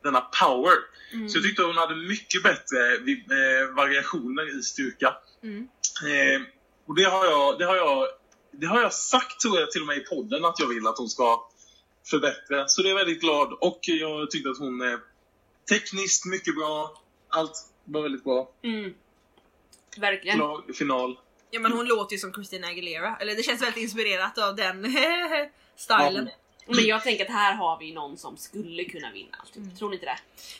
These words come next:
Speaker 3: Men är låten så bra då? Jag sa nyss det att, eh, den är inte, den är inte dålig, men när jag kom hit innan så här, "Kan vi lyssna på Victoria? För att jag minns inte hur den går."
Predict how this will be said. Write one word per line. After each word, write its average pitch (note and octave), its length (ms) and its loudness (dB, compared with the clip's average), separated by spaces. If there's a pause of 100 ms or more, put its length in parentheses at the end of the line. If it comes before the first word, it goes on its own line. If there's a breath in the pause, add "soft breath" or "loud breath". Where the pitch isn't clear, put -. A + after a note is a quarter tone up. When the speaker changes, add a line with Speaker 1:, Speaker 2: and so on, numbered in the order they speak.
Speaker 3:
Men D4+ 220 0
är D#4 240 2
låten B3+ 380 -4
så B3+ 140 -8
bra C4 220 2
då? - 180 -8 (380 loud breath)
Jag C#4 180 2
sa D4 200 4
nyss A#3+ 220 -6
det G#3 240 2
att, - 400 -2
eh, G#3 60 -8
den F#3+ 380 -2
är F4 40 -2
inte, F4 240 -8
den B3 140 -2
är - 20 -6
inte F4+ 120 -8
dålig, A#3+ 360 -4
men A#3 240 -4
när A#3 100 -6
jag A#3 80 -4
kom G#3+ 120 -10
hit A3+ 140 -8
innan G3+ 180 -6
så G3 60 -6
här, - 100 -8
"Kan B3+ 100 -6
vi B3 60 -4
lyssna C4 240 -10
på C4 60 -12
Victoria? G#3+ 560 -4 (440 soft breath)
För A3+ 80 2
att G#3 120 -2
jag A#3 180 2
minns G#3 260 -10
inte G3 160 -10
hur G3 80 -10
den G3 120 -10
går." - 260 -8